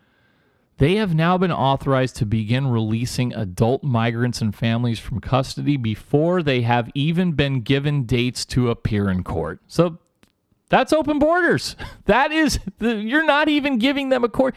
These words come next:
You, you're not even doing the pretense of, "We're gonna make you go through the legal process." That's unbelievable. Yeah.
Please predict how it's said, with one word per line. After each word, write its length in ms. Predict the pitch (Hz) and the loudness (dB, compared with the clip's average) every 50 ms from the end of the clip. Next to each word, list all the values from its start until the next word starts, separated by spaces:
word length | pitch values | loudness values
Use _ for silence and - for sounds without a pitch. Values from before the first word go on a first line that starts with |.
| - - - | -8 -12 -10
You, 300 | 214 233 262 262 240 208 - | -6 -4 -4 -4 -4 -6 -4
you're 180 | - 185 247 269 | -2 0 0 2
not 200 | 285 285 277 262 | 2 2 2 2
even 180 | 254 220 233 | 0 0 0
doing 220 | 220 233 240 226 214 | 0 0 0 0 0
the 80 | 208 | -2
pretense 1000 | 196 - - - - 262 262 269 277 269 - - - 156 117 92 - - - - - _ _ _ _ _ _ _ _ _ _ _ _ _ _ _ _ _ _ _ _ _ - 151 | -2 -4 -10 -10 -8 -4 -2 -2 -2 -2 -2 0 0 0 0 -2 -4 -8 -10 -12 -14 _ _ _ _ _ _ _ _ _ _ _ _ _ _ _ _ _ _ _ _ _ 0 2
of, 100 | 156 151 | 2 2
"We're 140 | 170 165 | 2 2
gonna 120 | 160 156 151 | 2 2 2
make 240 | 147 143 143 131 147 | 2 0 0 0 0
you 60 | 143 | 0
go 160 | 135 135 131 | 0 0 0
through 160 | - - 127 | 0 -2 -2
the 60 | 120 | 0
legal 260 | 120 117 117 110 110 101 | 0 0 0 0 -2 -2
process." 680 | - - 110 104 101 - - 92 85 - - - - _ _ _ _ _ _ _ _ _ _ _ _ _ _ _ _ - | -2 -2 -2 -2 -2 -2 -4 -6 -6 -6 -8 -14 -16 _ _ _ _ _ _ _ _ _ _ _ _ _ _ _ _ -6
That's 240 | 170 214 208 - | -4 -4 -4 -4
unbelievable. 960 | - 165 175 190 190 156 143 156 180 226 247 220 190 123 107 98 87 - - _ _ _ _ _ _ _ _ _ _ _ _ _ _ _ _ _ _ _ _ _ _ _ _ _ _ _ _ _ _ _ _ _ _ _ _ _ _ _ _ _ _ _ _ _ | -2 0 0 2 0 0 -2 -2 0 0 0 0 0 0 -2 -4 -6 -8 -12 _ _ _ _ _ _ _ _ _ _ _ _ _ _ _ _ _ _ _ _ _ _ _ _ _ _ _ _ _ _ _ _ _ _ _ _ _ _ _ _ _ _ _ _ _
Yeah. 380 | - 120 143 202 233 240 202 | -2 0 0 2 2 2 0